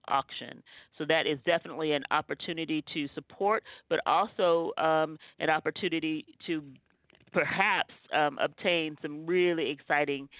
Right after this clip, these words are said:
uh, gifts, um, that you could share with friends.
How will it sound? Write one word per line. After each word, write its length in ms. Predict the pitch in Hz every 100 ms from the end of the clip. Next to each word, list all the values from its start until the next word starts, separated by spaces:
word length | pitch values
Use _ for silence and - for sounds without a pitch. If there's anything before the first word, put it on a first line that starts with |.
| - - -
uh, 320 | 156 147 135 135 135 123
gifts, 240 | 165 160 - - - _
um, 500 | - 151 139 135 135 139 - _
that 160 | 151 -
you 80 | 165
could 140 | 147 -
share 200 | 160 151
with 100 | 147 -
friends. 380 | 147 139 139